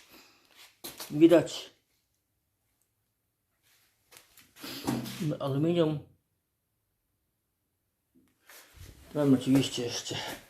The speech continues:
złomik. Więc tego, tego będzie. Tu mamy miedziuszkę, kabelki, zasilacz wraz z miedzią.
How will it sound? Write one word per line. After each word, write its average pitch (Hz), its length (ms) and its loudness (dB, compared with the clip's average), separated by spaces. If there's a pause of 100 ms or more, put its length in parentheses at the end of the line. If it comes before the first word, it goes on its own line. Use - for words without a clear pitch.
(120)
złomik. 190 520 4 (3000)
Więc 127 200 -2
tego, 165 200 0
tego 147 480 2 (1800)
będzie. 151 640 6 (1700)
Tu 165 160 10
mamy 143 460 4 (440)
miedziuszkę, 160 640 4 (560)
kabelki, 160 640 6
zasilacz 127 760 6
wraz 127 200 0
z - 120 -8
miedzią. 151 440 4